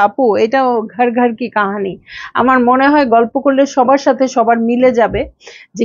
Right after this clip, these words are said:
কি কাহিনীটা ঘটে। আর আমার মানে দিনের ড্রেস দিনে তুলে ফেলতে ইচ্ছা হয় না, দেখা যায় প্রতিদিন, আহ, ওয়াশ করা হয় না। So কি হয়, প্রতিদিন হয়তো আমরা পরের দিন একটু রোদে দিয়ে খুলে রেখে দেই ড্রেসটা, প-, পরের দিন একটু রোদে দিয়ে অনেক সময়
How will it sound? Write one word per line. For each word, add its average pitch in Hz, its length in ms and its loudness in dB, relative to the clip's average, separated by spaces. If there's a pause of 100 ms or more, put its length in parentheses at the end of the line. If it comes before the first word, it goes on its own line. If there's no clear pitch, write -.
কি 302 180 2
কাহিনীটা 254 580 2 (200)
ঘটে। 208 300 -2 (480)
আর 226 140 0 (200)
আমার 262 260 4 (180)
মানে 226 160 0 (460)
দিনের 285 340 4
ড্রেস 277 220 2 (160)
দিনে 262 200 2
তুলে 247 300 2
ফেলতে 214 220 0
ইচ্ছা 202 320 -4
হয় 196 180 -2
না, - 60 -4 (160)
দেখা 226 180 -2
যায় 269 160 2
প্রতিদিন, 269 440 0 (380)
আহ, 208 180 0 (100)
ওয়াশ 240 220 2 (140)
করা 220 180 2
হয় 208 260 -8
না। 170 60 -6 (600)
So 262 80 4 (320)
কি 294 200 -2
হয়, 226 240 2
প্রতিদিন 254 400 -6
হয়তো 240 280 0
আমরা 220 180 2 (180)
পরের 233 260 4
দিন 233 180 2
একটু 247 140 -2 (120)
রোদে 240 280 4 (100)
দিয়ে 349 200 2 (500)
খুলে 311 220 4 (100)
রেখে 294 200 0
দেই 320 180 0
ড্রেসটা, 277 400 0 (120)
প-, 262 260 2
পরের 254 260 4
দিন 262 160 2
একটু 254 120 -4 (100)
রোদে 254 240 2
দিয়ে 240 240 0
অনেক 214 200 -2
সময় 233 200 2